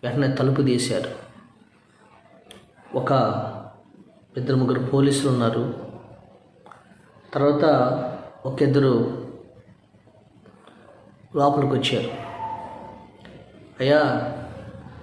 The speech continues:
భయంకర పరిస్థితులు ఉంది, నేను ఇంటికి వెళ్ళటానికి, ఇంటికి వెళ్తే లోపు మేము చంపే-, చంపేస్తారు కాల్పుల్లో. ఈ రాత్రి మీ ఇంట్లో ఉండి, మేము రెండు మూడు రోజులు ఇంట్లో ఉండి మేము తెల్లారి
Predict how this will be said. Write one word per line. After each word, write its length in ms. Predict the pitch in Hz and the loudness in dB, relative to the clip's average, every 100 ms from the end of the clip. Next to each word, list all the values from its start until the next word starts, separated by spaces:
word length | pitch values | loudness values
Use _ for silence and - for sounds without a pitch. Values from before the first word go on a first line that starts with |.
| - - - - - - | -20 -20 -20 -20 -20 -4
భయంకర 380 | 139 147 170 151 | 0 2 4 4
పరిస్థితులు 520 | 143 135 - - 143 | 2 0 -2 -2 0
ఉంది, 200 | 131 127 | 2 4
నేను 120 | 139 | 4
ఇంటికి 340 | 123 127 131 151 | 2 2 2 2
వెళ్ళటానికి, 460 | 139 135 127 - | 2 2 0 0
ఇంటికి 300 | 127 127 - | 0 0 0
వెళ్తే 200 | 143 143 | 2 4
లోపు 280 | 127 131 127 | 2 2 2
మేము 160 | 127 117 | 0 0
చంపే-, 320 | 117 117 135 | 0 -2 -2
చంపేస్తారు 800 | 131 123 120 123 - 120 117 131 - - - | -2 -2 0 0 0 0 -2 -4 -8 -12 -2
కాల్పుల్లో. 540 | 117 120 127 120 120 - - - - - - - - - 139 | 0 0 0 2 0 -2 -8 -12 -14 -16 -18 -16 -16 -8 -2
ఈ 40 | |
రాత్రి 360 | 127 135 - 151 | 2 2 4 4
మీ 120 | 131 | 4
ఇంట్లో 260 | 127 135 127 | 2 2 2
ఉండి, 600 | 123 - 113 - - - - - - - - - - - | 2 2 0 -2 -4 -8 -14 -16 -20 -20 -20 -20 -14 -4
మేము 560 | 131 127 117 - - - - - - - - _ - - - | 0 2 2 -2 -6 -12 -18 -20 -20 -20 -20 _ -20 -16 -6
రెండు 140 | 131 | 0
మూడు 160 | 127 135 | 2 6
రోజులు 260 | 147 147 | 6 6
ఇంట్లో 220 | 139 147 139 | 4 4 4
ఉండి 240 | 127 131 | 4 4
మేము 220 | 127 110 | 2 2
తెల్లారి 380 | 123 123 131 123 | 2 2 2 2